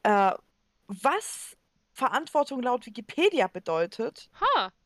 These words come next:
Speaker 1: ist die vorrangige Fähigkeit, das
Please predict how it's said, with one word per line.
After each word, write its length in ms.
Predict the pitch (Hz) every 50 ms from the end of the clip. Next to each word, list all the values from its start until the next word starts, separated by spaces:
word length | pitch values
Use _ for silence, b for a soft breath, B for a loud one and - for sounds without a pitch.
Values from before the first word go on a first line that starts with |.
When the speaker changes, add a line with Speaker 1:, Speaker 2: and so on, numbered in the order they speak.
| _ _ _ _ _ _ _ _ _ _ _ _ _ _ _ _ _ _ _ -
Speaker 1:
ist 300 | - 294 - - - -
die 80 | 262 240
vorrangige 720 | - - - 359 427 - 226 220 226 220 208 208 220 240
Fähigkeit, 720 | - - 254 254 277 254 226 - - - 220 220 220 196
das 200 | 185 208 -